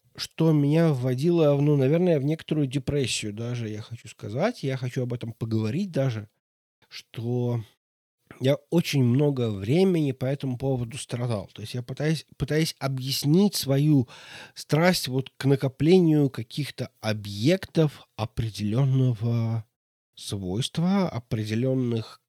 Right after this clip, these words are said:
каких-то черт, которые я пытался объединить в то, что называется коллекция. А, первый раз я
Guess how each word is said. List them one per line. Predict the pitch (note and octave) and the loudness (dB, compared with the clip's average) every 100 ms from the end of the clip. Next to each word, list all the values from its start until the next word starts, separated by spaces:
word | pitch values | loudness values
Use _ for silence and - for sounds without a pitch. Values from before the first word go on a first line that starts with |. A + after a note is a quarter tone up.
| _ _ | _ _
каких-то | - A2+ - - B2+ - A2 | -16 -16 -14 -8 -8 -6 -10
черт, | - - F3 B3+ - - - - | -8 0 2 0 -8 -20 -20 -20
которые | - C3 D#3 C3 | -12 0 2 2
я | B2+ | 0
пытался | - D#3 F3+ - | -4 -4 -2 -2
объединить | A#2 A2+ G#2+ A#2+ F3 - G#2+ | -2 -4 -2 2 2 0 -10
в | G2 C3 C#3+ B2+ - _ _ - | -2 2 2 0 -10 _ _ -8
то, | - - | -4 -4
что | - | -4
называется | B2+ A2 B2 B2+ A#2+ | -4 0 0 0 -4
коллекция. | - A2 F#2 - - G2+ - _ _ _ _ _ _ _ _ _ _ _ _ - | -6 -6 -6 -10 -14 -16 -20 _ _ _ _ _ _ _ _ _ _ _ _ 0
А, | B2+ A#2+ A#2 - | 2 2 0 4
первый | G#3 G#3+ E3 | 6 8 8
раз | C#3 G#3 B3+ - - | 8 6 6 2 -4
я | B2+ D3 D3+ D3 C#3 | -2 0 4 4 2